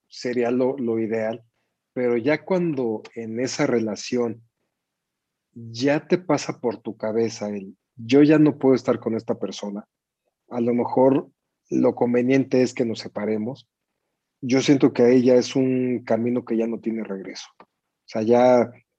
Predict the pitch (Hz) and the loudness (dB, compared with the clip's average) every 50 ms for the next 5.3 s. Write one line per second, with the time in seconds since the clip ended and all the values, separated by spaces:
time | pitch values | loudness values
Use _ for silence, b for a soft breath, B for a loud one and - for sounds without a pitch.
0 | _ - - 139 127 120 - - 165 160 - 180 165 156 - 170 156 - 135 117 | _ -6 -4 -2 -2 -2 0 2 0 2 4 4 2 4 4 4 4 4 2 2
1 | 131 123 - 139 127 - 127 107 117 110 - 127 120 - - - 123 104 107 107 | 2 2 0 -2 -2 -4 -4 -6 -6 -4 -4 -2 -2 -2 -4 -4 -4 -6 -6 -8
2 | 107 - 110 110 120 120 117 - 143 156 165 - _ _ _ _ - - _ _ | -8 -8 -6 -4 -4 -4 -4 -6 -8 -10 -10 -12 _ _ _ _ -20 -20 _ _
3 | _ _ _ _ _ _ _ _ _ _ - - _ - - - - - 151 151 | _ _ _ _ _ _ _ _ _ _ -20 -20 _ -20 -20 -16 -12 -10 -8 -8
4 | 151 156 151 143 135 127 123 139 139 135 - - 135 117 117 117 113 120 107 98 | -10 -12 -14 -14 -8 -2 0 2 2 2 0 -2 -4 -4 -4 -4 -4 -6 -8 -8
5 | - - - - - - | -10 -16 -16 -18 -18 -18